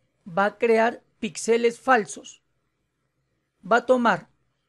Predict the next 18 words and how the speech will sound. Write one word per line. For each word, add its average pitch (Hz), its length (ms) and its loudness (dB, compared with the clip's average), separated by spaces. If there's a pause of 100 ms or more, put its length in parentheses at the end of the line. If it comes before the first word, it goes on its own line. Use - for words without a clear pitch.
(160)
los 208 180 -6
colores 202 580 -2
de 180 160 -8
un 220 120 -4
píxel 262 520 -2 (200)
para 185 260 0
crear 196 400 -2 (140)
otros 226 500 0 (160)
píxeles. 170 640 -10 (300)
Y 185 160 -4
eso 208 340 -4
está - 240 -10
mal. 208 300 -2 (720)
Presten 262 320 -2
atención. 180 560 -8
Voy 226 160 2
a 277 40 4
aumentar. 233 520 0